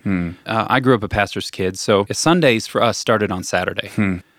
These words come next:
Speaker 2: Like, we were preparing. We were going to bed early. We
Speaker 1: Hmm.
Speaker 2: were laying out our clothes. We
Speaker 1: Hmm.
Speaker 2: were taking our Saturday night bath, right, getting ready for Sunday. So I think we can still do those rhythms, t-, those weekly rhythms.
Speaker 1: Hmm.
Speaker 2: I think there's,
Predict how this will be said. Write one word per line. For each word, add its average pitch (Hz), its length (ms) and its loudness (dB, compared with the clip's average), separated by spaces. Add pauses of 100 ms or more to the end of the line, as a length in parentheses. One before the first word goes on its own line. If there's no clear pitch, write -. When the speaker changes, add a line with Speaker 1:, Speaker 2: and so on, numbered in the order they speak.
(200)
Speaker 2:
Like, 110 240 -6
we 120 140 4
were 123 180 4
preparing. 98 760 -2
We 110 160 0
were 110 180 4
going 107 280 4
to 101 60 0
bed 95 200 2
early. 92 400 0
We 95 160 2
Speaker 1:
Hmm. 104 60 2
Speaker 2:
were 101 200 4
laying 101 460 0
out 95 140 2
our 95 120 2
clothes. 95 600 0
We 101 120 0
Speaker 1:
Hmm. 95 60 2
Speaker 2:
were 95 40 0
taking 95 400 0
our 95 180 -4
Saturday 101 460 0
night 104 320 0
bath, 95 420 -2 (100)
right, 95 380 -2
getting 98 240 -4
ready 98 180 0
for - 120 -8
Sunday. 92 400 -2 (340)
So - 180 -2
I 135 80 2
think 180 140 2
we 180 80 2
can 123 120 2
still 127 280 0
do 107 240 0
those 110 240 4
rhythms, 113 540 0 (480)
t-, - 160 -6
those 104 260 -2
weekly 110 380 0
rhythms. 113 520 0
Speaker 1:
Hmm. 95 260 -2 (120)
Speaker 2:
I - 60 -10
think 139 180 0
there's, 107 220 0